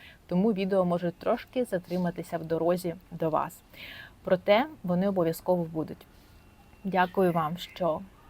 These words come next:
дивитесь мій канал, що читаєте українську літературу, бо якщо ще ні,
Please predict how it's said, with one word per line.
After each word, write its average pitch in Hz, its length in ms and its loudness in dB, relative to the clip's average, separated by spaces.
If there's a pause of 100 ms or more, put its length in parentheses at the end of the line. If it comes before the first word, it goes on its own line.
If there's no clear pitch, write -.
(100)
дивитесь 208 560 2
мій 190 120 2
канал, 165 460 0 (180)
що 175 480 2 (220)
читаєте 214 640 2
українську 208 720 2
літературу, 185 840 4 (260)
бо 185 140 0
якщо 202 380 0
ще 180 320 -2
ні, 175 520 2